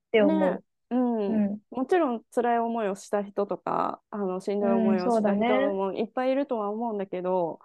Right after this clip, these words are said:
Speaker 2: なんか、あの、こういう出会いが、つながりができたことはすごく感謝してるな。
Speaker 1: いや、そうそう。どんな状況でも得るものは必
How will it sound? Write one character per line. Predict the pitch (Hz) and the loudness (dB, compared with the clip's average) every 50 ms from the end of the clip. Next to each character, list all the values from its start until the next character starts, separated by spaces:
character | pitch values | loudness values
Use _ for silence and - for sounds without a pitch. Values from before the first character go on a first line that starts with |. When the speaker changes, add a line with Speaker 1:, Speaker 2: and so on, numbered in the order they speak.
| - - _ _ _ _ _ _ _ _ _ - | -20 -20 _ _ _ _ _ _ _ _ _ -10
Speaker 2:
な | - 233 | -6 -6
ん | 233 214 | -6 -4
か、 | - 180 - - - - _ _ - | -2 -2 -2 -2 -4 -8 _ _ -10
あ | - | -6
の、 | 196 196 180 180 | -6 -4 -4 -4
こ | 185 - 226 | -4 -2 0
う | 220 | 2
い | 214 214 | 2 2
う | 214 | 2
出 | 208 214 220 | 2 2 2
会 | 233 240 226 | 2 0 -2
い | 185 | -2
が、 | 165 - - - - _ | -4 -6 -6 -8 -10 _
つ | - 240 | -8 -6
な | 214 208 208 | -4 -4 -2
が | 208 208 | -2 -2
り | 202 | -2
が | 214 208 | -2 -2
で | 202 214 | -2 -4
き | 214 - | -6 -8
た | - - 175 | -8 -10 -8
こ | - 165 - | -8 -8 -6
と | - | -6
は | 156 - - | -6 -6 -6
す | - - | -6 -6
ご | 165 156 160 | -8 -8 -8
く | - - | -10 -14
感 | - - 170 160 160 | -14 -12 -12 -12 -12
謝 | - - | -14 -18
し | - - - | -16 -12 -12
て | - | -10
る | - - 175 | -8 -8 -8
な。 | 175 175 170 170 175 - | -10 -10 -10 -10 -6 -6
Speaker 1:
い | 277 | -6
や、 | 262 262 | -4 0
そ | - 277 | 2 2
う | 269 | 2
そ | - 233 | 2 2
う。 | 214 | 4
ど | 240 311 427 480 | 4 4 4 4
ん | |
な | 453 381 294 | 2 0 2
状 | 277 277 277 | 4 4 2
況 | 277 277 - 294 294 285 | 4 4 4 4 6 6
で | 302 285 | 6 4
も | 247 220 | 4 4
得 | - 339 | 4 4
る | 370 349 | 6 6
も | 302 285 262 | 6 4 4
の | 262 269 262 | 4 4 4
は | 233 226 | 2 2
必 | - 226 | 0 0